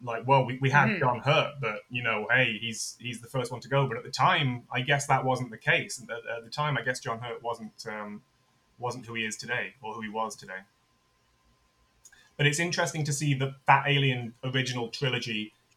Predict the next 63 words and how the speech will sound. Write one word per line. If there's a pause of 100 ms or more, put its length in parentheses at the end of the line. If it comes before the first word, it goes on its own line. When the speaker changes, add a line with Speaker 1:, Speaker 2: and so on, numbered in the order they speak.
Speaker 1:
as
a
progression
of
Sigourney
Weaver's
career, (320)
where
in
the
first
one,
Speaker 2:
Mm-hmm.
Speaker 1:
it's
one
of
her
first
roles,
and
she's
nobody. (300)
And
then
by
Alien
three,
she
had
way
too
much
influence
on
production
and
all
these
crazy
ideas
about
what
she
wanted
to
do
with
it. (340)
Did
you
know
that
in
Alien
three,
she
wanted
to
have
sex
with
the
Xenomorph?